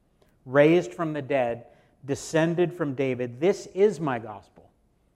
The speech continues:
The gospel is not just about Jesus, it is him,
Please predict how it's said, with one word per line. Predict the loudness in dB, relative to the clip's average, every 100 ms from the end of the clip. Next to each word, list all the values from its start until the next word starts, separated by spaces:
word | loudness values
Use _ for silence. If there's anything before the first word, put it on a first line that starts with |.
| _ _ _ _ _ _ _
The | -2
gospel | 2 2 2 -4
is | -4
not | -6
just | -8 -16
about | -8 0 2 0 -4
Jesus, | -10 -10 -12 -18
it | -14
is | -8 -8 -8
him, | -18 -20